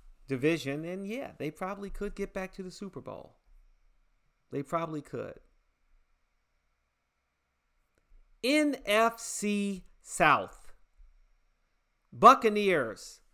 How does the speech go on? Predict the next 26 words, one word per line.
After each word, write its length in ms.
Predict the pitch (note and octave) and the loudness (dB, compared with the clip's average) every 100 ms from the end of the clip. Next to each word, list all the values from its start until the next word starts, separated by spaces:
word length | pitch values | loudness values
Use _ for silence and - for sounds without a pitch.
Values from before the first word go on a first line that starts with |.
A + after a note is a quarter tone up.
| _ _ C#3+ | _ _ -4
are 100 | C#3+ | -2
favored 360 | G#3 A3 G3+ | 4 4 4
at 100 | F3 | 2
minus 380 | D#3+ F#3+ G#3+ G3+ | 4 2 2 0
two 220 | - G#3 | -4 -2
hundred, 420 | F#3+ G3 F#3+ G3+ | 0 0 0 -4
Saints 400 | - G3+ G3+ G3+ | 0 0 0 -2
plus 300 | - G3 G3 | -4 -2 -2
three 200 | - G3+ | -2 -6
fifty, 440 | F#3+ G3+ G3 - F#3+ | -4 -4 -4 -6 -4
Falcons 500 | F#3 E3+ F#3 F#3+ F3+ | 0 2 0 -4 -6
plus 320 | - F#3 - | -2 -2 -2
nine 240 | F3 E3+ | -4 -4
hundred, 460 | D#3+ F3 D#3+ E3+ - | -4 -6 -6 -8 -6
Panthers 480 | E3+ E3+ E3 C#3 - | -4 -4 -4 -6 -6
plus 320 | - A#2 - | -6 -6 -6
nine 220 | A2 G#2+ | -10 -10
hundred. 360 | A2 F2+ F2+ - _ - _ - - - - - - - - _ _ _ _ _ _ _ _ _ _ _ _ _ - | -10 -16 -18 -20 _ -20 _ -16 -16 -16 -20 -20 -20 -20 -20 _ _ _ _ _ _ _ _ _ _ _ _ _ -18
Saints 600 | - D#4 E4 C4+ - A3+ G#3+ | -2 2 2 0 -6 -14 -6
maybe 580 | A#3+ C4 C4 B3 G3+ F#3+ | 4 6 6 4 0 0
could 200 | E3+ B2 | -2 -2
do 180 | G#2 | -6
it. 160 | F#2+ C3+ _ _ _ _ - | -8 -12 _ _ _ _ -10
Maybe. 680 | F#3+ A#3+ A#3+ E3 A2 - _ _ _ _ _ _ _ _ _ _ _ _ _ _ _ _ _ _ _ _ _ _ _ | 6 8 8 4 -6 -12 _ _ _ _ _ _ _ _ _ _ _ _ _ _ _ _ _ _ _ _ _ _ _
Sean 420 | - A3+ A#3 A3 | 4 6 6 4
Payton 580 | F#3+ A3+ A#3+ A3+ A#3+ | 6 4 4 -4 -4